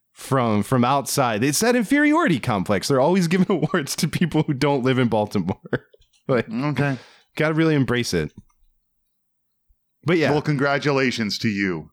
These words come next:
Speaker 1: Thank you.
Speaker 2: And, and Andy.
Speaker 1: I, I don't,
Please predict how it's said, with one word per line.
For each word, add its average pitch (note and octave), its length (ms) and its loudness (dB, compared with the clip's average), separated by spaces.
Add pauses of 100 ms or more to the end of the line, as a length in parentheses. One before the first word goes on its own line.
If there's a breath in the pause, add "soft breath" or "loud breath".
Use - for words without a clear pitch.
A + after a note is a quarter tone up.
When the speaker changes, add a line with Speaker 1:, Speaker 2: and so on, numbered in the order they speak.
(120)
Speaker 1:
Thank D#3 240 0
you. A#2 180 -2
Speaker 2:
And, G2+ 480 -6
and G#2+ 280 -6
Andy. F2+ 580 -10 (160)
Speaker 1:
I, C#3 420 -2 (200)
I C#3 180 0
don't, C3 720 -4